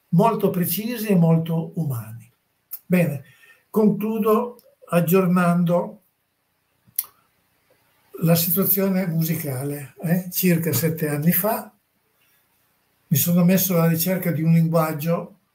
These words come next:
che unisse le persone al di là dei ceti sociali, colore, eccetera, eccetera. Un linguaggio universale.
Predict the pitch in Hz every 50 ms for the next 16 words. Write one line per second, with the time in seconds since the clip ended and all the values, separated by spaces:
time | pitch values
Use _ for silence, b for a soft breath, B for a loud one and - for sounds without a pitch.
0 | _ _ _ _ _ _ _ _ _ _ _ _ _ _ _ _ _ _ _ _
1 | _ _ _ _ _ _ - 185 190 196 190 190 202 214 214 - - - 202 196
2 | 196 - - - - - 170 175 - 196 180 - - - 180 170 156 156 156 156
3 | 160 160 - - - _ _ _ _ _ _ _ _ _ _ _ _ _ _ _
4 | _ _ _ _ _ _ _ _ _ _ _ - 165 165 165 151 175 170 175 180
5 | 175 170 - 165 160 160 - 170 175 151 - 165 - - 165 156 - - 175 160
6 | 160 160 160 156 151 156 160 156 156 165 165 160 156 147 - - 165 143 - 156
7 | 139 143 139 120 - 131 135 131 - - 127 - - b b b b b b -
8 | 170 196 214 196 175 202 208 214 202 196 202 202 196 202 208 202 202 - - 139
9 | 123 117 123 127 120 -